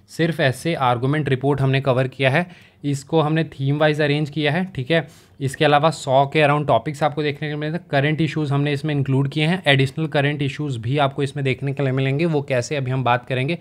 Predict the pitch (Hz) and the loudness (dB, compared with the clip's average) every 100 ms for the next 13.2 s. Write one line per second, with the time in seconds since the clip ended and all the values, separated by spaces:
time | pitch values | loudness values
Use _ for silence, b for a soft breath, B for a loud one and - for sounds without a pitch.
0 | B B B 127 127 151 156 139 - 143 | B B B -4 -2 -2 -2 -2 -2 -2
1 | 143 160 147 147 196 196 B B B - | -2 -2 -2 -2 -4 -6 B B B -4
2 | 127 170 170 - _ _ _ 131 131 135 | 0 0 -4 -16 _ _ _ 0 2 2
3 | 135 107 101 98 160 180 - 139 135 156 | 0 -6 -6 -8 -4 -4 -4 -10 -4 2
4 | 147 165 160 131 127 139 151 151 139 135 | 2 2 0 0 0 0 -2 -2 0 -2
5 | 147 139 143 135 147 139 131 143 139 131 | -6 -8 -8 -6 -6 -4 -4 -4 -4 -4
6 | 135 127 120 156 180 190 165 175 - _ | -2 -4 -2 -2 -2 -4 -6 -6 -10 _
7 | _ 113 101 113 - B B B 147 131 | _ -10 -8 -10 -14 B B B 0 0
8 | 175 175 175 156 160 160 170 139 156 139 | 0 2 2 2 0 2 0 0 0 -2
9 | 156 147 156 160 160 139 143 165 170 156 | -6 -4 -6 -6 -6 -2 -2 -2 -2 0
10 | 156 139 135 151 151 151 160 143 151 143 | 0 0 -4 -4 -4 -2 -2 -2 -4 -4
11 | 143 139 131 147 147 175 135 135 143 151 | -4 -6 -4 -4 -4 -6 -2 -2 -2 -4
12 | 160 156 139 110 - 139 131 127 139 135 | -4 -4 -4 -4 -4 -6 -4 -2 0 0
13 | 143 | 0